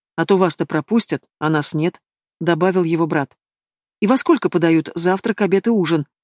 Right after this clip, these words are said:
спросила я. «Завтрак с восьми до десяти утра, обед с часу до трех, а ужин с семи до девяти». «А занятия когда?» «Зависит от расписания. Вы с Лилей будете в группе новичков, и занятия у вас начнутся только через неделю. Новый курс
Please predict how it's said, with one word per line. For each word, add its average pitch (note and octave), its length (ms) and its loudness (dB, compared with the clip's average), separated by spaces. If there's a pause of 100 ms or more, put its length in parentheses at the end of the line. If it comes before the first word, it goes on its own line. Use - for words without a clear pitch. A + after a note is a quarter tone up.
(120)
спросила F#3+ 460 -2
я. D3+ 200 -2 (560)
«Завтрак E3+ 500 0
с - 80 -6
восьми D#3+ 300 0
до D3+ 120 -4
десяти E3+ 400 -2
утра, G3 340 0 (300)
обед A3+ 240 2
с - 80 -6
часу E3 280 0
до D#3+ 140 0
трех, A3 280 0
а E3 100 2
ужин E3+ 380 2
с - 60 -6
семи G#3+ 240 2
до E3 120 0
девяти». D3+ 420 -2 (480)
«А D#3+ 100 2
занятия D#3+ 460 0
когда?» G3+ 360 -2 (580)
«Зависит E3 480 0
от D3 80 -2
расписания. D3+ 680 -2 (460)
Вы F#3+ 160 4
с - 120 -2
Лилей G#3 240 4
будете E3+ 340 0
в D#3+ 40 -2
группе F3+ 380 0
новичков, E3+ 640 -2
и D#3 140 2
занятия F#3+ 480 2
у D#3 40 2
вас D3+ 160 -2
начнутся G3+ 500 -2
только C4+ 300 -2
через F#3+ 280 0
неделю. D3 440 0 (480)
Новый A3 240 4
курс B3+ 380 0